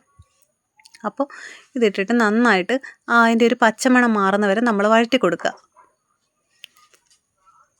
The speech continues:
എന്നിട്ട്, ആ, അതൊന്ന് മൂത്ത് വരുമ്പം പിന്നെ നമുക്ക് അതിനകത്തോട്ട് ആവശ്യമുള്ള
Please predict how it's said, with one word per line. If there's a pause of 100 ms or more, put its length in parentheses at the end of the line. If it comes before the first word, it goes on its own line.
(1400)
എന്നിട്ട്, (500)
ആ, (440)
അതൊന്ന്
മൂത്ത്
വരുമ്പം (1120)
പിന്നെ
നമുക്ക് (300)
അതിനകത്തോട്ട്
ആവശ്യമുള്ള